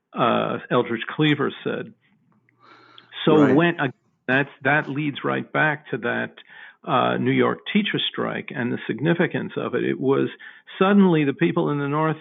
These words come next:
Speaker 1: realized, hey, you know, <laughs> uh, either we're imperfect or these black people, you know, there's something wrong with them. They don't like us. And maybe we've misjudged the South.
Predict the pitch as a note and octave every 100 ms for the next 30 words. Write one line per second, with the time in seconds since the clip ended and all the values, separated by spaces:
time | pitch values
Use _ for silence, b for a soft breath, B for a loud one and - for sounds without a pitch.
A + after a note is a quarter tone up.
0 | - D3 E3 G#3 F3+ C3 B2 C#3+ - _
1 | _ _ _ - G3+ F#3+ C3 C#3+ D3+ B
2 | B B B B B _ - D#3 D#3 D3
3 | C#3 - - F#3 E3 C#3 C#3 C3 D#3 F3
4 | D#3+ C3+ - - G#3+ A3 A2+ A2+ - b
5 | b _ E3 D3+ C#3+ C#3 C3 - C#3+ F#3
6 | F3 - C#3+ F3 F3 - F#3+ F3+ F3+ E3
7 | D#3 E3 E3 E3+ E3 E3+ D3+ D#3 D3 E3+
8 | F3+ F3 E3 E3+ E3+ C3 C3+ C#3 C#3 E3+
9 | E3+ E3+ D#3 - C3 C3 B B D3+ D#3+
10 | E3+ E3 D3 C3+ D3+ C3+ C#3 E3 - B2
11 | C#3 A#2+ A2+ C#3 - E3 F3+ A#2+